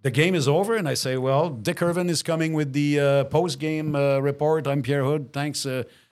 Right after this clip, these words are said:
thanks for being with us, and, uh, thank you, Jimmy." And I go home, and I'm so nervous. And I said,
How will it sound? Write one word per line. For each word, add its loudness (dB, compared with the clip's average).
thanks 2
for 0
being 2
with 0
us, 0
and, -4
uh, -2
thank -2
you, -2
Jimmy." 0
And -2
I 0
go -2
home, 0
and -4
I'm -4
so -2
nervous. -2
And -8
I -8
said, -8